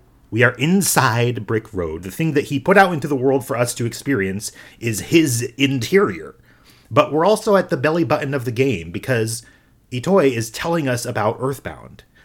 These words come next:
"I made this. I'm not trying to show you the world as it really is, or as you see it. I'm trying to show you how I see things by letting you run around in a world where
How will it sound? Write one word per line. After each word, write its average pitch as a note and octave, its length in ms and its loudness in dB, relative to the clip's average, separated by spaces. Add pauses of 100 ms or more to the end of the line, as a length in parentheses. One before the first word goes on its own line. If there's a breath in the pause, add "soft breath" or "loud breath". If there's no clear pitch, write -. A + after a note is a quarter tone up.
(160 soft breath)
"I F#3+ 580 4
made D#3+ 440 -2
this. - 340 -8
I'm D3 140 0
not G3+ 180 4
trying G3+ 200 0
to E3 60 -4
show A3 180 2
you G#3 120 -2
the A#2 80 2
world F#2 280 -2
as F2 120 -6
it E2 80 -14
really E2 240 -12
is, G#2+ 280 -8 (160 loud breath)
or B2 140 0
as G#2+ 140 -2
you D3+ 140 -2
see F2+ 220 -6
it. - 160 -6 (300 loud breath)
I'm C3+ 100 -4
trying F#3 200 0
to D3+ 60 -4
show E3+ 200 -2
you D3+ 180 0
how C#3+ 240 2
I D3+ 360 0
see B2 280 -2
things G#2+ 360 -6
by A2 140 0
letting C3+ 260 0
you B2 120 -4
run A#2+ 200 -4
around A2+ 260 -2
in A#2 80 -4
a A2 40 -4
world G#2 300 -2
where G2+ 240 -4